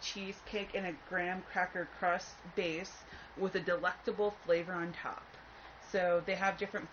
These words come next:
flavors, so I guess, guess, um, it's dyed different ways. Um, so there's raspberry, um, is what, is the color that I'm looking at. And I think that this is a really interesting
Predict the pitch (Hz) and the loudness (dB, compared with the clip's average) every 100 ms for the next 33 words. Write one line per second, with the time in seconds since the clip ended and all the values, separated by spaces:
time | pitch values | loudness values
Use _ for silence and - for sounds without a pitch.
0 | - 190 175 208 254 285 226 175 175 - | -4 -2 2 4 4 2 0 2 0 -2
1 | - - - - - 175 170 - - - | -12 -16 -16 -12 -4 -2 -2 -6 -10 -4
2 | 190 170 165 165 - 170 - - 160 147 | -2 0 -4 -6 -6 -8 -8 -14 -6 0
3 | 170 165 170 170 170 180 - 165 156 165 | 2 2 0 -2 -2 -4 -4 -2 -2 -2
4 | 180 - - 185 170 165 165 185 175 170 | -6 -10 -6 -4 -2 -4 -4 0 0 0
5 | 151 160 160 170 170 - 175 170 165 165 | -2 0 2 2 0 2 4 4 2 -2
6 | 175 - - 185 175 170 - 170 156 - | -6 -10 -8 -6 -4 -6 -2 -2 -2 -2
7 | 175 175 - - 170 156 160 156 160 151 | -2 -2 -4 0 0 2 0 0 -2 -2
8 | 147 160 151 143 147 - - - - - | -4 -4 -2 -2 -4 -8 -14 -18 -18 -16
9 | - - - 208 214 277 269 269 294 277 | -16 -16 -2 2 4 4 4 4 0 -6
10 | 320 302 262 208 214 226 220 196 202 220 | -2 2 4 4 2 0 -2 -2 -2 -2
11 | - 214 202 190 196 | 0 2 2 -2 -4